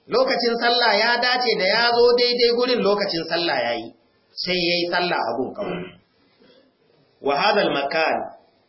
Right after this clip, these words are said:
wa ghayruhu, wannan irin wurare da ma wasu wurare wanda ba wa'annan ba, laysa lahu maiza,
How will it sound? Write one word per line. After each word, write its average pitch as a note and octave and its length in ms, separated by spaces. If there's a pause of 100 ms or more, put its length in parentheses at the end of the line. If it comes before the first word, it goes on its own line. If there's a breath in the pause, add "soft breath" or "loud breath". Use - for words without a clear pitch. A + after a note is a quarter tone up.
(400)
wa D#3 240
ghayruhu, G3 560 (420)
wannan A3+ 460
irin G3 400
wurare D#3+ 560
da C#3+ 80
ma E3+ 240
wasu F#3 320
wurare D#3+ 400
wanda C#3+ 320
ba C3 240
wa'annan C3 480
ba, G#2 140 (340)
laysa D3+ 440
lahu C3 360
maiza, C#3+ 400